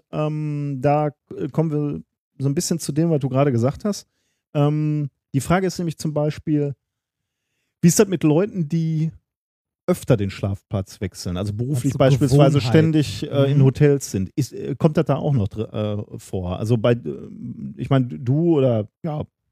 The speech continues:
Speaker 1: oh, ich, ich bin ja auch gelegentlich mal unterwegs, du auch.
Speaker 2: Mhm.
Speaker 1: Ähm, vielleicht reagieren wir schon nicht mehr so empfindlich auf, das können wir uns halt gar nicht leisten,
Speaker 2: Also bei,
Speaker 1: ne?
Speaker 2: bei mir ist es wirklich so, wenn ich in, also, ne, wenn ich halt für so einen Vortrag,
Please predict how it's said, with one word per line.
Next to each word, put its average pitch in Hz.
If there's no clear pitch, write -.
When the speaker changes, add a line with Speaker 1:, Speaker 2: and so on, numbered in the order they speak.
Speaker 1:
oh, 104
ich, 110
ich -
bin 139
ja 127
auch 135
gelegentlich 117
mal 117
unterwegs, 117
du 127
auch. 139
Speaker 2:
Mhm. 120
Speaker 1:
Ähm, 127
vielleicht 135
reagieren 143
wir 147
schon 151
nicht -
mehr 110
so 104
empfindlich 123
auf, -
das 117
können 151
wir 143
uns 123
halt 135
gar 131
nicht 123
leisten, 151
Speaker 2:
Also 143
bei, 156
Speaker 1:
ne? 135
Speaker 2:
bei 147
mir 156
ist 214
es -
wirklich 214
so, 175
wenn 160
ich 160
in, 156
also, 143
ne, 156
wenn 135
ich 139
halt 135
für -
so 120
einen 120
Vortrag, 170